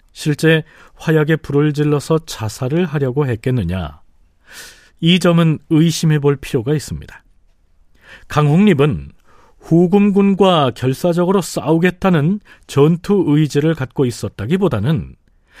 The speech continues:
상황을 봐서 적당히 항복하겠다는 계산을 먼저 했을 가능성이 큽니다. 이 점은 그 전쟁에 임하는 광해군의 생각까지 결부돼 있어서 매우 중요한 대목이지요.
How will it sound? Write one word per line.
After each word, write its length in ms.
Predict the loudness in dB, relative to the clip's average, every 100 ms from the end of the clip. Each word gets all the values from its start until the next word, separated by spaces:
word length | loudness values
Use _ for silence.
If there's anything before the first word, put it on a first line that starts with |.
| -20
상황을 540 | -18 -8 -4 -2 -2 0
봐서 520 | -2 0 0 -2 -4 _ _
적당히 460 | -8 -4 0 0 -2
항복하겠다는 1120 | -6 -2 0 0 -2 -4 -4 -2 -2 -2 -2
계산을 540 | -2 -4 -4 -4 -2 -4 -10 _
먼저 400 | -2 -2 0 -2
했을 360 | -2 -4 -2 -4
가능성이 580 | -4 -6 -6 -8 -8 -8
큽니다. 560 | -4 0 2 0 -6 -12 _ _ _ _ _ _ _ -20 -4
이 140 | 0
점은 400 | 0 0 -4 -8 -14 _ -20 _
그 200 | -2 0
전쟁에 480 | 2 2 2 2 2
임하는 400 | 0 0 -2 -4
광해군의 640 | -8 -4 -2 0 0 0 -2
생각까지 600 | -2 -2 -4 -4 -4 -4
결부돼 380 | -4 -6 -6 -8
있어서 400 | -10 -10 -8 -8 -10 _ _
매우 400 | 0 0 -2 -6 -18
중요한 440 | -6 0 2 2 0
대목이지요. 480 | -2 -4 -6 -12